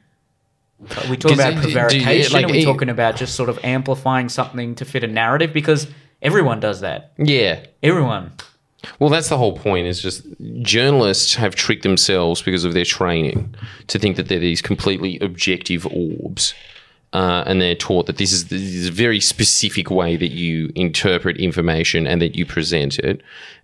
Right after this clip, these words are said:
Speaker 2: And they have obvi-, they have honestly tricked themselves into sa-, thinking that they're, like, the voice of accuracy, the voice of objectiveness. And so then this new wave of people come out that just have opinions, and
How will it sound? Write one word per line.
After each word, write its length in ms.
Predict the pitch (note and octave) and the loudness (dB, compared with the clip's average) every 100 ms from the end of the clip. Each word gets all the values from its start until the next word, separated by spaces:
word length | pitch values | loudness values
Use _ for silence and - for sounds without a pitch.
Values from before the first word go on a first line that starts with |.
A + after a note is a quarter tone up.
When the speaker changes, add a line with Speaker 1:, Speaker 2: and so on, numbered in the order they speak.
| _ | _
Speaker 2:
And 580 | - F#2 F2+ E2+ F2 E2+ - | -2 0 0 0 0 0 0
they 160 | G2 F2+ | -2 0
have 260 | F#2+ A2 | -2 -2
obvi-, 480 | G#2 G2 F2 F#2 - | 0 0 0 -4 -4
they 180 | G2 F#2+ | -2 0
have 220 | G2+ F2 - | 0 -2 0
honestly 560 | A#2 B2+ A#2+ - G#2 G2 | 2 4 2 2 0 2
tricked 480 | - - G2 - | -2 -2 -2 0
themselves 840 | F#2 F2+ - F2 C#2 C2+ A2+ - - - _ _ _ _ _ _ _ _ _ _ - | 2 4 4 2 4 2 2 0 -2 -6 _ _ _ _ _ _ _ _ _ _ -2
into 320 | F2+ - F2 | 0 2 0
sa-, 200 | - G2+ F#2 E2+ | 0 0 -4 -4
thinking 380 | G2+ F2+ F#2 | -2 0 2
that 140 | F2 D2 | 2 2
they're, 160 | F2+ E2+ | 2 2
like, 300 | E2+ E2 - | 2 0 -4
the 420 | G2+ F#2 G#2 G2 | -6 0 0 2
voice 360 | F2+ F2+ F2 E2 | 2 2 2 0
of 100 | D#2+ | 0
accuracy, 880 | D#2+ D#2+ - D#2+ E2 - D#2+ D#2 | -2 -2 0 2 2 2 2 0
the 320 | F#2 F2+ F#2 F2 | 0 0 0 0
voice 420 | E2+ F2 E2+ - | 2 2 2 2
of 420 | E2+ E2+ D#2+ D#2 - | 2 2 0 -2 -2
objectiveness. 1120 | F2 D#2+ - E2 - D#2 C#2+ D2 - - - - _ _ _ _ _ - | -2 0 -2 -2 -2 -6 -4 -2 0 0 -2 -6 _ _ _ _ _ -4
And 240 | F2+ F2 | -2 0
so 380 | - G#2 F2+ F2 | 0 0 2 2
then 460 | E2 G#2 F#2+ F2+ E2+ | 4 2 2 0 -2
this 380 | G2 F#2 F#2 - | -4 0 0 2
new 180 | G2 F2+ | 2 4
wave 220 | F2+ E2 | 4 0
of 80 | E2 | 0
people 240 | F#2 E2+ | 0 0
come 200 | E2 E2+ | 0 0
out 160 | D#2+ D#2+ | 0 0
that 80 | E2 | 0
just 200 | F2 - | -2 -2
have 160 | F2 | -4
opinions, 680 | E2 - F2+ D#2+ D2 D#2 - | -4 -2 -2 0 -2 -2 -2
and 380 | F2+ F2 D#2+ | -2 -2 -4